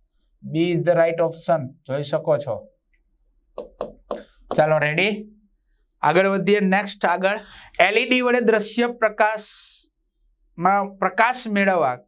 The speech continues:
કયા અર્ધવર્ક વપરાય? સિલિકોન, જર્મેનિયમ, ગેલિયમ કે ટેલ્યુરિયમ? ગેલિયમ.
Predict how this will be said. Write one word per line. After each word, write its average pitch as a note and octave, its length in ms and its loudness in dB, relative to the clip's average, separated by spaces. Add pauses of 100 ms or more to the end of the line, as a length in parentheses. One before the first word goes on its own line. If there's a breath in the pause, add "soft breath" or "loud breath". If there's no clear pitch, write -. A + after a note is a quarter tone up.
(140)
કયા A#3 220 2
અર્ધવર્ક G#3+ 340 -2
વપરાય? D#3+ 260 -10
સિલિકોન, F#3+ 480 -6
જર્મેનિયમ, F#3+ 500 -6
ગેલિયમ F#3 380 -2
કે F3 380 -10 (360 soft breath)
ટેલ્યુરિયમ? F3+ 800 -2
ગેલિયમ. E3 680 0